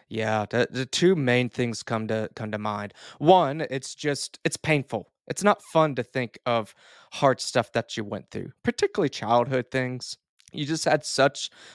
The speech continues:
little control over it. So it's painful. So that's why I don't deal with it. And it's actually quite an effective coping skill. I, I say effective, not healthy. That's why so many people will abuse drugs or alcohol,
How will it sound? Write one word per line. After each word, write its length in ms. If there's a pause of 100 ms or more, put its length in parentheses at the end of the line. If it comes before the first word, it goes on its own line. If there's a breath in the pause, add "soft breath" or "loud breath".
little 240
control 540
over 260
it. 140 (720)
So 100
it's 120
painful. 480 (400 soft breath)
So 420 (440)
that's 280
why 300
I 40
don't 220
deal 160
with 160
it. 240 (160)
And 100
it's 140
actually 240
quite 320
an 160
effective 680
coping 400
skill. 540
I, 80
I 80
say 240
effective, 580
not 260
healthy. 400 (380 soft breath)
That's 180
why 140
so 200
many 200
people 600
will 180
abuse 340
drugs 340
or 80
alcohol, 560